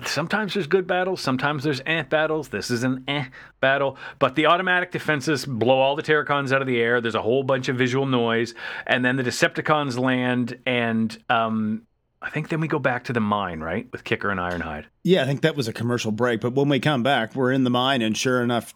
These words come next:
Speaker 2: two Omnicons were still inside, and they thought it was just a <laughs> false alarm, so that's why they didn't leave.
Speaker 1: <laughs> But they're, they're like, "Wait a minute, does this say Optimus says this?" And they're like, "Yeah, Optimus said it." "Oh, okay, then we'll go."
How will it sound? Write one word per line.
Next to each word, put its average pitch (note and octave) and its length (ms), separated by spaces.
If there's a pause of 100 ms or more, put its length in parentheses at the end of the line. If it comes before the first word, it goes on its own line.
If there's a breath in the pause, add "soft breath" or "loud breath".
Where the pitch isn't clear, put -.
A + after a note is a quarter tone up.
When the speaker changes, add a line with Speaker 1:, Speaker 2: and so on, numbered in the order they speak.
(100)
Speaker 2:
two C3 160
Omnicons A#2+ 580
were G#3 240
still A#2+ 320
inside, B2 500
and A#2 140
they E3 160
thought B2+ 220
it A2+ 80
was A#2+ 100
just - 180
a A#2 40
<laughs> - 100
false C3+ 260
alarm, C3+ 400
so A#2+ 120
that's A#2 160
why B2 160
they A2+ 100
didn't A2 320
leave. A2 420
Speaker 1:
<laughs> - 40
But - 240
they're, D#4 100
they're C#4+ 240
like, C4+ 300 (140 loud breath)
"Wait C4 200
a - 20
minute, E3 300 (200 loud breath)
does E3 160
this G#3 120
say E3 320
Optimus A#3+ 480
says C4 280
this?" C#4 340 (240 loud breath)
And E3 120
they're D#3 80
like, C#3 200
"Yeah, D#3 160
Optimus C3 360
said C#3+ 160
it." F#2 80
"Oh, C#4 280
okay, F#3+ 280
then F3+ 300
we'll A#3 160
go." G3 360